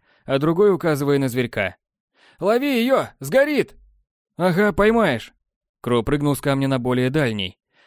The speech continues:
Штанины дымились, жар уже пробился сквозь ботинки и больно кусал ступни. Заорал. "Анита, уводи! Спасай горамник! Вэк!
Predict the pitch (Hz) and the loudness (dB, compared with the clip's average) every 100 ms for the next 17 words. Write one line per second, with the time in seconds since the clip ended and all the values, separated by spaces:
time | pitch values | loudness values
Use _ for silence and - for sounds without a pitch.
0 | _ - 147 170 180 170 151 170 156 98 | _ -6 -4 -2 -2 -2 -2 -2 -2 -4
1 | - _ _ 113 113 151 151 135 143 135 | -8 _ _ -10 -2 0 0 0 0 0
2 | 127 131 123 131 139 131 131 135 175 127 | -2 -2 -4 -8 -4 -2 -2 -2 -4 -4
3 | - 95 - _ _ 107 104 117 143 139 | -6 -6 -8 _ _ -4 -2 0 0 0
4 | 139 131 131 123 151 151 139 95 - _ | -2 0 0 0 -4 -4 -6 -8 -12 _
5 | _ - 135 147 151 123 95 90 _ _ | _ -10 -4 0 0 0 -4 -8 _ _
6 | _ _ - 175 226 220 190 190 214 196 | _ _ -4 0 0 2 2 2 2 0
7 | 117 101 _ - 220 220 254 180 214 240 | -2 -6 _ -6 -2 2 2 2 2 2
8 | 151 110 - _ _ _ 131 202 151 - | 0 -6 -10 _ _ _ -2 0 0 -8